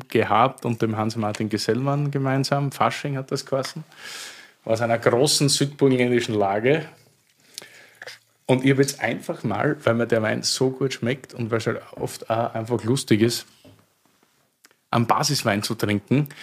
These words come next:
Das ist jetzt auch so ein bisschen Curly-Sektion, ne? Der Wein kostet weit unter zehn Euro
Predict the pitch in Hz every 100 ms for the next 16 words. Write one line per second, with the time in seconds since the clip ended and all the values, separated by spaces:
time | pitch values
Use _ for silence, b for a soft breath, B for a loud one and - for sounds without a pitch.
0 | B B 120 110 120 117 - - b b
1 | b - 123 131 117 123 - 127 127 147
2 | 139 - 110 - - 107 104 139 139 143
3 | 120 110 104 135 - 123 120 - - -
4 | - 104 107 135 - 117 131 - 127 117
5 | 104 104 143